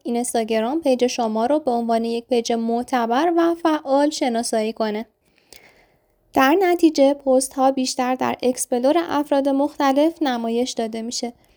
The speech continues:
و احتمال دیده شدن پست های شما توسط افراد جدید بسیار افزایش پیدا می‌کنه. این یعنی با هر اشتراک گذاری و استفاده از لایک های درجهٔ یک هرمکس،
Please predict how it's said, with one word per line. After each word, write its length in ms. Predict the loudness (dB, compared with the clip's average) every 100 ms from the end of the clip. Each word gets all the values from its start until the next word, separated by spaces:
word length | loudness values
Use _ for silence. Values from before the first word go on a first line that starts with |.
| _ _
و 60 | -2
احتمال 640 | 0 0 0 0 0 0 0
دیده 280 | -2 -2
شدن 420 | -2 -2 -2 -4 -2
پست 320 | 0 0 2
های 160 | 2
شما 340 | 2 -2 -2 -2
توسط 640 | -4 -4 -4 -4 -4 -4 -4
افراد 460 | -4 -4 -2 2 2
جدید 540 | 0 0 0 -2 -2
بسیار 440 | 2 2 2 2 2
افزایش 440 | 0 0 0 0
پیدا 280 | 0 -2 -4
می‌کنه. 420 | -4 -4 -4 -8 -14 _ _ _ -20 _
این 180 | -2 2
یعنی 540 | 4 2 2 0 2 2
با 200 | 2 0
هر 280 | 0 -4 -2
اشتراک 500 | -4 0 2 2 2
گذاری 500 | 2 2 0 0 2
و 20 |
استفاده 540 | 2 2 0 2 2
از 200 | 2 0 0
لایک 180 | 0 2
های 160 | 0
درجهٔ 360 | -2 -4 -2 -4
یک 140 | -2
هرمکس، 720 | -4 -2 -2 -2 -4 -4 -6